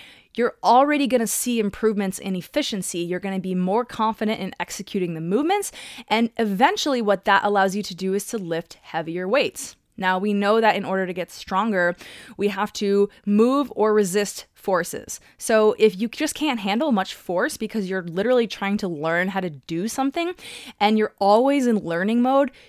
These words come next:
you never give your body time to get to what I call performance mode, which is where you know how to do something pretty well. I'm not saying you have no room for improvement in your technique, but you know how to do it well enough and you feel confident and secure enough that you're actually able to push yourself.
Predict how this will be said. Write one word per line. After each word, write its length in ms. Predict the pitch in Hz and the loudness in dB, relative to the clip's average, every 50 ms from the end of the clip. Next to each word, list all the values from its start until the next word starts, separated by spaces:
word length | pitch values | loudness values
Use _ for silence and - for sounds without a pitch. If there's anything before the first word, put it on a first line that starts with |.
| _ - | _ -6
you 140 | 208 226 220 | -2 2 2
never 400 | 220 208 214 214 214 240 302 285 | 4 4 4 4 4 2 0 -2
give 220 | 202 226 226 208 | 0 0 0 0
your 120 | 240 226 196 | 0 -2 -2
body 380 | - 190 185 208 208 214 196 - | 0 0 0 0 0 -2 -4 -8
time 500 | - - - - - 190 190 196 202 190 | -10 -14 -12 -6 -4 -2 -2 0 -2 -2
to 100 | - 190 | -4 -4
get 200 | 156 190 180 - | -4 -4 -4 -4
to 100 | - - | -4 -6
what 160 | 185 175 175 170 | -4 -2 -2 -2
I 80 | 170 | -2
call 260 | 175 - - 190 180 | -2 -4 -4 -4 -4
performance 640 | 175 - 185 170 - - 240 294 320 311 254 233 - | -4 -6 -10 -12 -8 -4 -4 -2 0 0 -2 -2 -2
mode, 280 | 190 175 165 165 165 156 | -4 -2 -2 -2 -2 -4
which 160 | 170 - - | -6 -8 -8
is 100 | 190 - | -6 -4
where 340 | 180 185 180 180 180 175 - _ _ - | -2 -2 0 0 0 -2 -4 _ _ -6
you 100 | 208 202 | -2 0
know 200 | 202 214 226 269 | 2 4 4 6
how 80 | 311 339 | 4 4
to 100 | 349 262 | 2 0
do 180 | 202 233 240 | 0 0 -2
something 340 | 226 - 240 226 208 220 220 | -2 -2 -2 -2 0 0 -2
pretty 220 | - 214 196 190 | 0 0 0 0
well. 220 | 180 165 156 160 170 | 0 2 2 2 2
I'm 100 | 190 208 | 2 2
not 160 | 226 220 226 | 0 -2 -4
saying 260 | - 254 247 247 233 | -4 -4 -2 0 0
you 140 | 226 214 220 | 0 0 0
have 240 | 208 190 185 180 180 - - - - - - - - _ _ _ _ _ _ _ _ _ _ _ _ - | 0 0 -2 -2 -4 -12 -20 -20 -20 -20 -20 -20 -20 _ _ _ _ _ _ _ _ _ _ _ _ 0
no 380 | 196 196 208 208 208 208 208 208 | 4 6 8 8 8 8 8 8
room 220 | 208 220 220 214 | 8 8 6 6
for 160 | - - 220 | 4 2 2
improvement 640 | 202 190 185 - - - 339 330 285 277 254 233 208 | 2 0 0 -2 -2 -2 0 2 2 2 2 2 0
in 80 | 208 | -2
your 120 | 196 180 180 | -4 -4 -6
technique, 460 | - - 202 175 175 220 233 202 - | -6 -6 -6 -4 -2 -2 -2 -2 -4
but 100 | 208 170 | -6 -6
you 160 | 180 202 202 | -4 -2 -2
know 240 | 190 202 214 247 302 | 0 2 2 2 2
how 120 | 302 339 | 2 0
to 80 | 320 285 | 0 0
do 180 | 196 214 240 | 0 2 2
it 80 | 247 170 | 2 2
well 220 | 190 190 185 208 | 2 2 2 2
enough 240 | 233 233 233 233 220 208 - | 2 0 -2 -4 -4 -6 -6
and 140 | 208 196 196 | -4 -2 -2
you 60 | 196 | -4
feel 240 | - - 208 202 180 | -4 -6 -6 -6 -6
confident 600 | - - - - 208 196 214 - 240 240 226 - | -8 -12 -8 -4 -2 -2 -2 -2 -2 -4 -4 -4
and 120 | 202 190 | -6 -8
secure 440 | - - 190 - - - 190 175 190 | -8 -8 -12 -14 -12 -8 -6 -4 -4
enough 240 | 196 196 196 190 - | -4 -4 -6 -6 -8
that 80 | 196 | -8
you're 180 | 185 180 - - | -8 -8 -8 -6
actually 440 | - 156 160 - - - - 185 - | -6 -6 -6 -6 -10 -12 -12 -8 -6
able 380 | 156 170 165 160 160 156 156 160 | -4 -4 -4 -2 -4 -6 -6 -6
to 160 | - - 151 | -10 -14 -18
push 320 | - - - 165 160 - | -16 -14 -12 -10 -10 -10
yourself. 420 | - - - - - - - - | -10 -10 -10 -8 -8 -10 -10 -10